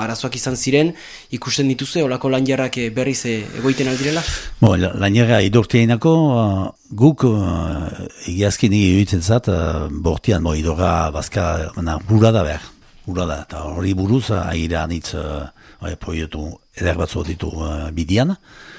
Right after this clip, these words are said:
Speaker 2: eta agian bururatu dienak, helduen urtetan, eh, gure eskarzai ez da izan.
Speaker 1: Mhm. Siberuan ere senditzen da, eh,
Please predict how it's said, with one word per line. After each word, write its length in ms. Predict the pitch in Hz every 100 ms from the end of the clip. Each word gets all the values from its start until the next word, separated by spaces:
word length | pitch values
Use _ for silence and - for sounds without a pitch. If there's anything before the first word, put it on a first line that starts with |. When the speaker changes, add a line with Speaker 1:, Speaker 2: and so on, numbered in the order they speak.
| - _
Speaker 2:
eta 100 | 82
agian 240 | 82 85 82
bururatu 460 | 82 80 78 80 78
dienak, 340 | 78 98 143
helduen 320 | 95 80 80 76
urtetan, 520 | 71 87 - 113 117
eh, 600 | 92 82 71 73 76 78
gure 200 | - 85 78
eskarzai 480 | - 78 - 92 90
ez 120 | 82
da 100 | 82
izan. 440 | 80 76 87 101 104 _ _ -
Speaker 1:
Mhm. 200 | 107 - - -
Siberuan 460 | - 135 135 139 131
ere 160 | 143 147
senditzen 440 | 131 131 127 147
da, 200 | 156 151 135
eh, 500 | 123 120 117 117